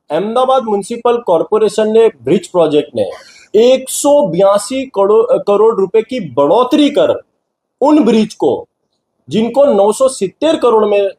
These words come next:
काम करना था, उन कॉन्ट्रैक्टरों को एक सौ बयासी करोड़ रुपए की बढ़ोतरी कर एक हजार एक सौ तिरपन करोड़ रुपए में काम दिए गए हैं। सबसे बड़ी बात तो ये आती है कि इतनी बड़ी बढ़ोतरी देना,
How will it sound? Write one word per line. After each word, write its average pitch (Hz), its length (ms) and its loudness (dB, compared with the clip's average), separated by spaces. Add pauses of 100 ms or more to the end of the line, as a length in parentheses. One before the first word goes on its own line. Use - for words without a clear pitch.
(100)
काम 175 240 -2
करना 156 360 -2
था, 156 320 -6 (480)
उन 294 200 4
कॉन्ट्रैक्टरों 226 720 0
को 202 160 0 (120)
एक 196 160 0
सौ - 240 -2
बयासी 170 380 -2
करोड़ 202 400 -2
रुपए 190 220 -2
की 214 160 -6
बढ़ोतरी 175 500 0
कर 208 320 0 (340)
एक 254 340 0
हजार 196 420 0 (180)
एक 180 240 0
सौ 226 260 0
तिरपन 208 680 -2
करोड़ 170 420 0
रुपए 156 340 0
में 190 140 0
काम 139 380 -2
दिए 127 340 -2
गए 117 320 -2 (100)
हैं। 104 240 2 (640)
सबसे 196 460 -2
बड़ी 226 260 0
बात 180 300 -2
तो 190 60 0
ये 156 200 -2
आती 156 360 -2
है 139 200 -10 (520)
कि 233 60 0
इतनी 226 520 -2
बड़ी 202 240 0
बढ़ोतरी 190 560 0
देना, 127 320 -2